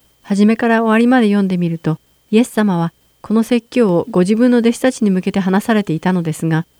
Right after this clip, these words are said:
群衆もまたこの説教を聞いていたことがわかります。ここで最も大切なのは、聖霊によって生まれ変わっていなければ、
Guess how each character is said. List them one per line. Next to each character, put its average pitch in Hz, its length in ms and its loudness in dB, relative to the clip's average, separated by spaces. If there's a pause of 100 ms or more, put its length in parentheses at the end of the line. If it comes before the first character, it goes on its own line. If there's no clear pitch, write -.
(160)
群 226 200 2
衆 269 200 -2
も 262 120 2
ま 254 140 0
た 254 180 0 (300)
こ - 120 -2
の 233 80 4
説 220 280 -2
教 220 180 2
を 190 60 -2
聞 - 160 -4
い 156 60 -2
て 175 100 0
い 165 60 0
た 180 120 0
こ 180 120 -2
と 196 100 2
が 180 100 0
わ 135 80 -2
か 117 120 -6
り 127 100 -6
ま 127 120 -6
す。 - 200 -16 (1300)
こ 208 140 -6
こ 226 120 0
で 233 80 4
最 233 360 0
も 269 80 4
大 214 180 2
切 202 220 -6
な 190 100 4
の 165 120 2
は、 165 160 0 (300)
聖 180 280 2
霊 196 140 4
に 190 100 4
よ 196 80 4
っ 185 40 -2
て 190 160 -2
生 180 60 2
ま 185 120 2
れ 202 120 2
変 202 100 2
わ 208 80 4
っ - 40 -8
て - 140 -4
い 165 80 0
な 175 100 2
け 175 120 -2
れ 160 100 2
ば、 151 200 -2